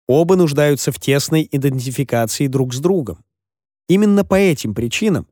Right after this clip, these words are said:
материнская любовь, в которой так нуждается маленький ребёнок, так легко обеспечивается в семье». Названная,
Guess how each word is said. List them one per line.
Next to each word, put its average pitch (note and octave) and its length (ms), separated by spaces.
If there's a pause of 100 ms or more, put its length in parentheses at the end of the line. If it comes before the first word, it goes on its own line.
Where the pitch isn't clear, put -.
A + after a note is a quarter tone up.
(340)
материнская F3+ 600
любовь, D#3 420
в - 100
которой C#3 340
так C#3 240
нуждается C#3 580
маленький A#2+ 480
ребёнок, C#3 540 (360)
так - 200
легко E3 460 (180)
обеспечивается B2 880
в - 60
семье». B2 440 (1200)
Названная, E3+ 1000